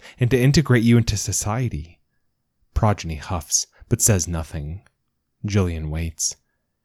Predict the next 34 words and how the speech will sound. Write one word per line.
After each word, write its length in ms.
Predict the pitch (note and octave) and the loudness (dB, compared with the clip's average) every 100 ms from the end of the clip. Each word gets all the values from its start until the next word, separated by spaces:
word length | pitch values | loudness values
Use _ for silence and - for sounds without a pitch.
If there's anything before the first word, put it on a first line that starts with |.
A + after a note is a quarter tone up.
| _ | _
When 120 | - B2+ | 0 2
she 160 | - | 2
realizes 640 | A2+ A#2 C3 G#2+ F#2+ F2+ F#2+ | 4 4 4 4 0 -2 -4
that 160 | F#2 | -6
Progeny 400 | - F#2+ F#2+ F2+ | -4 -4 -4 -6
will 120 | D#2+ | -4
say 180 | D#2 F#2+ | -4 -4
nothing 320 | E2+ F2 G2 | -4 -6 -6
further, 540 | E2+ F2 E2 D#2+ D2+ - _ _ | -6 -6 -4 -6 -8 -14 _ _
she 240 | - G#2+ | -2 0
adds, 400 | F#2+ E2+ E2 - _ _ _ _ - | 0 -4 -8 -12 _ _ _ _ 0
how 140 | A2+ | 2
we 160 | C3 D3 | 2 0
progress 600 | D3 C3+ A2+ G2 G2 G#2+ | 2 2 2 0 0 -2
is 160 | G2+ | -4
up 160 | - - | -6 -8
to 120 | - | -6
you, 220 | F2+ E2+ | -4 -4
Progeny. 640 | D#2+ - D#2 - D#2+ E2+ - _ _ _ _ _ - | -4 -4 -6 -8 -10 -12 -14 _ _ _ _ _ -8
Now, 340 | F#2 E2 D#2+ _ _ _ _ - | -6 -6 -10 _ _ _ _ -2
tell 140 | C#3 | 2
me 120 | D3+ | 4
something 300 | D#3+ D#3+ C#3 | 2 2 2
about 320 | A2 F#2 F2 D#2+ | 2 0 -2 -6
you. 240 | D#2 D#2 - _ _ _ _ _ | -8 -10 -16 _ _ _ _ _
What 120 | A#2+ | 2
do 60 | D#3 | 2
you 60 | |
first 400 | D3 C3+ B2+ - | 2 0 -2 -2
remember? 560 | A2 G2 G2 F2 D#2 - _ _ _ _ _ | 0 0 -2 -4 -6 -10 _ _ _ _ _
Were 100 | B2+ | 4
you 140 | B2+ A#2 | 4 2
born 260 | G#2 A#2+ | 0 2
above 580 | A2 F#2+ F2+ B2+ C#3+ | 0 -2 -2 -2 -4